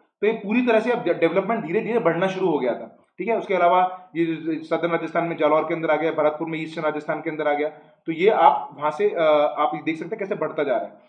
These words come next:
और फिर आपके आती है जब आदमी को आयरन का ज्ञान हो जाता है, ठीक है, आयरन एज सिविलाइजेशन,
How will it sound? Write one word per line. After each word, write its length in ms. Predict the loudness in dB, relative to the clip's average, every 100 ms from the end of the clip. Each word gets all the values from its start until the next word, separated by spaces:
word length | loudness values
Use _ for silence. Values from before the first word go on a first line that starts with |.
| _ -6
और 80 |
फिर 180 | -2 2
आपके 240 | 4 6 4
आती 180 | 4
है 60 | 2
जब 120 | 2
आदमी 260 | 4 2 2
को 100 | 4
आयरन 340 | 6 6 4
का 100 | 2
ज्ञान 280 | 2 2 2
हो 60 | 0
जाता 240 | -4 -6
है, 140 | -12 -16 _ _
ठीक 100 | -4
है, 60 | 0
आयरन 300 | 4 4 4
एज 100 | 0
सिविलाइजेशन, 480 | -2 -2 -2 -4